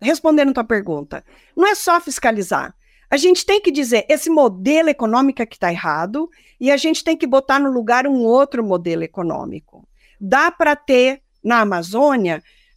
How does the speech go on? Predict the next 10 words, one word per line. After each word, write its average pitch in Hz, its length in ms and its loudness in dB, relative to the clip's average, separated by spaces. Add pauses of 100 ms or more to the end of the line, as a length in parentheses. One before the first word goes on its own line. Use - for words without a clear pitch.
a, 196 320 0
a - 60 -4
economia, 233 880 0
dá 220 220 0
pra 208 220 0
ter 214 320 2
rendimento, 220 880 -2
dá 214 240 0
pra 208 240 -2
ter 254 420 0